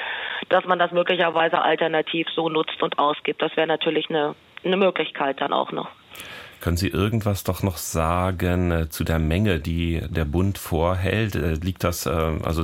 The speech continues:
Speaker 2: wahrscheinlich nicht für mehrere Jahre, aber doch auch nicht nur für wenige Tage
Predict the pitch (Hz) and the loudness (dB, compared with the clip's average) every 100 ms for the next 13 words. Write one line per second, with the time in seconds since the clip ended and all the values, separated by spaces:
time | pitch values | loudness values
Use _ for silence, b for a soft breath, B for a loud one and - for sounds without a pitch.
0 | 78 82 80 92 92 - 87 82 85 85 | 0 -2 0 0 -2 -2 0 0 0 0
1 | 82 73 90 117 92 87 80 87 92 90 | 0 0 2 2 0 0 -2 0 0 0
2 | 85 80 78 - 76 82 90 85 - 117 | 0 -2 -2 -4 -2 2 2 2 2 0
3 | 101 67 | 0 -2